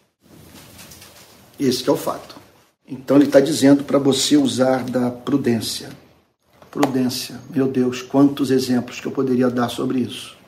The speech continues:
né? De certas liberdades que você não pode ter com algumas pessoas, que elas vão te interpretar mal, elas não vão te levar a sério.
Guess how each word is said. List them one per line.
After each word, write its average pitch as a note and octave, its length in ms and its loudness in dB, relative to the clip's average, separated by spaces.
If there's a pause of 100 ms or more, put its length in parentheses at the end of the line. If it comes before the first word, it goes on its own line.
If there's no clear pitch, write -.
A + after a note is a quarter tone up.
(1080)
né? A2+ 300 -14 (800)
De C3 120 -6
certas D#3 440 2
liberdades C3 720 2
que - 100 -10
você C3+ 220 -2
não C3+ 120 0
pode B2 280 -2
ter A#2 280 -2
com - 120 -6
algumas A#2+ 280 -2
pessoas, - 440 -10 (680)
que - 60 -14
elas B2+ 160 -2
vão B2+ 160 -2
te C3 100 -4
interpretar A#2+ 500 -6
mal, A#2+ 300 -10 (460)
elas B2+ 220 -6
não C3 120 0
vão B2 140 0
te B2 100 -6
levar A2+ 220 -2
a A2 40 -6
sério. - 280 -12